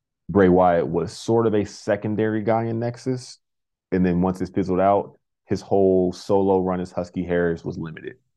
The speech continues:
Didn't work. Got him off T V, spent time, let him rehab and build his Bray Wyatt character. Now he debuts his Bray Wyatt character,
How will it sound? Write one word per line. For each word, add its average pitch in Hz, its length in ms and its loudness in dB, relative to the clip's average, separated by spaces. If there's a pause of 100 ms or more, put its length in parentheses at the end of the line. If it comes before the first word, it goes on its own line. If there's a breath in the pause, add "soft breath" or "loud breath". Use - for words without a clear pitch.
Didn't 82 180 4
work. - 320 -2 (600)
Got 90 140 6
him 92 120 4
off 90 200 4
T 90 140 4
V, 82 340 2 (840)
spent 92 400 0
time, 85 340 2
let 85 140 0
him 82 180 -4
rehab 82 400 -2
and 80 140 -6
build 78 200 -4
his - 120 -8
Bray 71 160 -6
Wyatt 60 320 -6
character. - 300 -14 (520)
Now 90 160 2
he 87 140 2
debuts 82 460 2
his 82 140 -6
Bray 85 180 -4
Wyatt 87 340 2
character, 85 580 -4